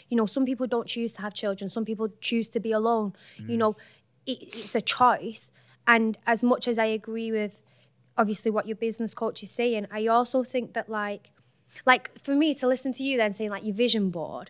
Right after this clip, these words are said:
Speaker 2: Mm.
Speaker 1: that's a huge step for you.
Speaker 2: Mm.
Speaker 1: And I remember in past relationships where I was like, "What have you done? Why, like, what's happened?"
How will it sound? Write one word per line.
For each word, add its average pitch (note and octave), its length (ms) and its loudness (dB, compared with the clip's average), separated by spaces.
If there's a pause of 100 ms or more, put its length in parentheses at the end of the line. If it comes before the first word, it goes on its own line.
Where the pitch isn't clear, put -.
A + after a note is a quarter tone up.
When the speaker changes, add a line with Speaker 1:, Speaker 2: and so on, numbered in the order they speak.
Speaker 2:
Mm. G3+ 120 -6
Speaker 1:
that's E4 180 8
a F#4 60 0
huge E4+ 520 -2
step - 420 2
for - 120 -8
you. G3 280 -2 (140)
Speaker 2:
Mm. G#3 260 -12
Speaker 1:
And C4+ 160 10
I - 20 8
remember D4+ 420 6
in D4 100 2
past - 280 4
relationships C4+ 580 0
where G#3 240 4 (400)
I A3+ 80 8
was A3+ 160 4
like, G3 160 0
"What F#3 140 0
have - 80 -20
you G3+ 60 -6
done? F#3+ 240 -2 (120)
Why, F3+ 340 0
like, F3+ 280 -4
what's F#3+ 180 0
happened?" F#3 420 -6